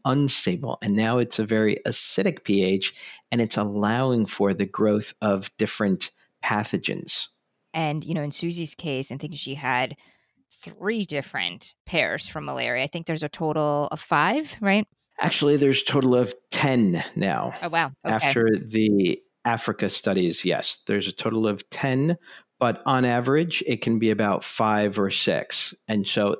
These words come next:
Speaker 1: the longer you've been dealing with the issues, the more, uh, compromised your immune system is, the more these pathogens are gonna venture off into other areas of the body and continue to affect you there.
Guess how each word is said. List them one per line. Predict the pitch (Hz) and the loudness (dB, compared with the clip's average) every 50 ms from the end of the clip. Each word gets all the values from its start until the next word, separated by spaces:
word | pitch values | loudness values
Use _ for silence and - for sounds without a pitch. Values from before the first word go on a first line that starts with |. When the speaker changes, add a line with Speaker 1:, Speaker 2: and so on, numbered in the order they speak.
| - | -2
Speaker 1:
the | - 107 98 | 0 0 2
longer | 98 95 95 95 107 120 131 139 131 - 131 | 2 2 2 2 2 2 0 0 0 0 0
you've | 131 127 123 117 117 | 2 2 2 0 2
been | 123 123 120 110 | 2 2 2 4
dealing | 120 123 123 120 117 117 | 4 4 4 4 2 2
with | 117 117 - - | 0 0 -2 -2
the | 123 120 117 | 0 0 2
issues, | 117 117 - - 117 117 117 113 110 107 - - - - - - - _ - | 2 0 0 0 2 2 4 2 2 0 -4 -10 -14 -20 -20 -20 -18 _ -8
the | 95 104 104 | -4 0 2
more, | 104 107 113 113 117 117 117 113 113 110 110 110 101 98 - - - | 2 4 4 4 4 4 2 2 2 2 2 2 0 -2 -6 -8 -4
uh, | 107 107 104 101 101 101 - | -2 0 0 0 -2 -2 -2
compromised | - - 143 131 120 - 123 120 120 113 110 - - | -2 0 0 0 0 0 0 0 2 0 0 -2 0
your | 120 113 110 | 0 2 4
immune | 110 113 113 113 113 | 4 4 2 2 0
system | 110 - 107 - - - 110 107 107 | 0 -2 -4 -6 -4 -2 0 2 2
is, | 107 104 101 98 - - _ _ - - - _ _ _ - | 2 0 0 -2 -6 -10 _ _ -20 -20 -20 _ _ _ -20
the | 101 98 - 113 | -10 -4 0 2
more | 110 110 113 113 110 110 107 | 4 4 4 4 4 2 2
these | 104 107 104 - | 2 0 0 -2
pathogens | - - - 110 101 - 104 98 - - 101 101 95 - - - | -2 -2 -2 -2 -2 -2 -2 -2 0 0 0 2 0 0 -2 -2
are | 107 107 | -4 -4
gonna | 98 - 104 101 98 98 95 92 95 - - | -2 0 0 2 2 2 2 0 0 -4 -6
venture | 104 107 113 110 107 - - 107 101 | -4 -2 0 0 0 0 0 0 2
off | 98 95 95 - - | 2 2 0 0 -2
into | 101 98 - - - - | -4 -4 -2 -4 -2 -2
other | 104 101 95 - - | 0 0 0 0 0
areas | 90 92 92 95 95 92 - - | 0 0 0 0 0 0 -2 -4
of | 95 | -4
the | 101 | -4
body | 95 - 90 82 90 85 85 87 87 87 | -2 -2 0 0 0 0 0 0 0 -2
and | 92 - - - - _ - - - - _ _ - | -2 -4 -4 -6 -8 _ -16 -20 -20 -20 _ _ -4
continue | - 117 104 - - 107 104 101 98 95 | -2 -2 0 0 2 2 4 4 4 2
to | 95 - 98 | 2 0 -2
affect | 90 - - 87 82 - - - | -2 0 -2 -2 -4 -4 -4 -2
you | 95 - 87 | -2 -2 0
there. | 90 82 73 - - - - - | 0 0 0 0 0 -2 -4 -8